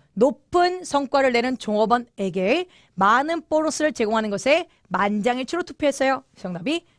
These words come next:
D번 정답 되겠습니다. 네, 정답 됩니다. 자, 다음 이십삼 번 쪽 갈게요. 이십삼 번 쪽 들어옵니다.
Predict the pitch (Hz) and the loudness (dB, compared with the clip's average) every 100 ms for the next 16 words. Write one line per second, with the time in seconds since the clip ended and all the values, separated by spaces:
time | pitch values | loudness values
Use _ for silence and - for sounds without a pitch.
0 | - 196 240 254 180 165 214 - - 202 | -10 -2 -2 -2 -6 -2 -2 -4 -10 -6
1 | 208 208 202 - _ _ - 180 220 277 | -6 -8 -12 -16 _ _ -8 -6 -4 -6
2 | 277 285 - 214 220 - _ _ _ _ | -4 -6 -8 -12 -12 -18 _ _ _ _
3 | 240 277 320 254 254 - 320 330 320 - | 2 4 4 0 -2 -2 0 0 -2 -4
4 | 294 294 285 269 - 277 294 262 - 277 | -2 0 0 0 -2 0 0 -2 -6 -8
5 | - - 247 254 269 262 | -8 -6 -4 0 0 0